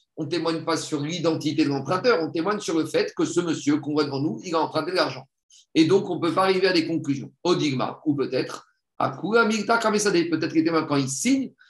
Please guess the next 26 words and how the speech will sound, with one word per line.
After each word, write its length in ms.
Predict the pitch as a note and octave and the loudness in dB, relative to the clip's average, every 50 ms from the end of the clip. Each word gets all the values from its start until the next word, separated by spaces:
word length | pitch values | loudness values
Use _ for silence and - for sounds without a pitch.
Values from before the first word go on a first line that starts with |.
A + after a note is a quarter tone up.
| _ _ _ | _ _ _
ils 200 | - F#3+ F#3+ D3 | -4 -2 -2 -2
signent 440 | - - A3 A3+ A3+ G#3 F#3+ D3 C3+ | -2 -2 0 0 0 -2 -2 -4 2
qu'il 320 | - G3 G3+ G3+ F#3 D#3 | 6 8 8 8 8 8
y 60 | D#3 | 6
a 100 | D#3 D#3+ E3 | 6 6 6
un 100 | E3+ E3+ | 4 4
monsieur 300 | E3+ D#3 E3 - D3+ C3+ | 2 0 2 0 0 0
Cohen, 400 | - D3 C3+ C3 C#3 C3+ - - - _ _ | 2 2 2 2 2 0 -4 -8 -12 _ _
qu'on 320 | - A#3 B3+ C4+ C4+ A#3+ - | -2 0 2 2 2 2 4
connaît 320 | B3+ A#3+ A#3+ A3 A3+ G#3 | 4 4 4 4 4 2
son 200 | - - G3 F#3 | 2 0 -2 -6
identité 460 | F3+ F3 E3+ E3+ D#3 C#3+ D#3 D3 D#3+ | -6 -6 -4 -4 -4 -4 -2 0 2
véritable 560 | D#3 D3 C#3 C3+ C3 C3+ D3 E3+ G#3+ - G#3+ - - | 2 4 2 2 2 2 2 2 2 0 -2 -6 -6
et 200 | - B3+ C4 C4 | -4 -4 -4 -2
qu'il 200 | C4 - A3 G#3 | -4 -4 -2 2
a 220 | G3+ G#3 G3 F#3+ - E3+ | 4 4 4 2 2 0
reçu 580 | F3 E3+ F3 D3+ C3 - E3+ G3 A3+ G#3 - _ - - _ _ | 0 2 2 0 0 -2 -4 -6 -6 -6 -8 _ -20 -20 _ _
une 180 | - F#3+ G3 F3 | 0 2 2 2
somme 300 | C#3 - - F3 E3+ E3 | 2 2 2 2 2 2
d'argent 520 | C#3+ D3 C#3 C#3 B2 C#3 D#3+ F3+ E3+ - - | 2 2 2 2 2 2 2 2 0 -2 -6
du 240 | C3+ B2+ E3+ F#3 F#3 | -6 -6 -4 -4 -6
prêteur. 440 | - - D3 C3+ C3+ C3 A#2+ G2+ G#2 | -4 -2 0 0 0 0 -4 -4 -2
Donc 140 | C3+ C#3+ D3 | 0 2 4
voilà 340 | C#3+ E3+ F#3 G3+ G3 F#3+ - - - _ _ - | 4 4 4 4 2 0 -4 -10 -20 _ _ 2
la 160 | D3+ E3+ E3+ | 2 4 4
discussion. 580 | E3+ E3+ C#3+ - C#3+ C#3+ C#3+ C#3 C3+ - - | 2 0 -2 0 0 0 0 0 -4 -10 -14